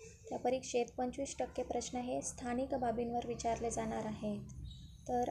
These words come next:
आता आपण धुळे जिल्ह्यातील इतिहास, भूगोल आणि स्थानिक बाबींवर सराव प्रश्नसंच पाहणार आहोत.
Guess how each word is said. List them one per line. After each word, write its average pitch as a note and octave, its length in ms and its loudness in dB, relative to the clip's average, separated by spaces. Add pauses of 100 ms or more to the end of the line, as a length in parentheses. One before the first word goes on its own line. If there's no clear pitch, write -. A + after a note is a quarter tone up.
आता A#3+ 220 0
आपण A#3+ 540 2
धुळे B3+ 320 4
जिल्ह्यातील B3 640 2 (100)
इतिहास, C4 600 0
भूगोल A#3+ 420 4
आणि B3+ 220 0
स्थानिक A#3+ 460 0
बाबींवर A#3+ 520 4 (420)
सराव B3 340 4
प्रश्नसंच A#3+ 640 0 (320)
पाहणार A#3 380 -2
आहोत. G#3+ 320 0